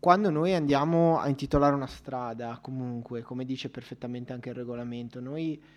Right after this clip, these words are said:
quando diamo un nome a una strada lo diamo perché deve valorizzare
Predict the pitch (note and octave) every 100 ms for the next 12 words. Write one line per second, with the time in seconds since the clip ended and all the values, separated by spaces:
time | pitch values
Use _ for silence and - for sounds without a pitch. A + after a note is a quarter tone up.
0 | _ _ _ _ _ - C#3+ C#3+ D3 D3
1 | C3+ C3 C#3+ C#3+ C3+ C3 - C#3 B2+ D3
2 | D3+ C#3+ B2 B2 C3 C#3 - - - B2+
3 | B2 B2 - - B2 B2 B2 A#2 B2 B2+
4 | B2+ A#2+ A#2+ C3+ A#2+ A#2 B2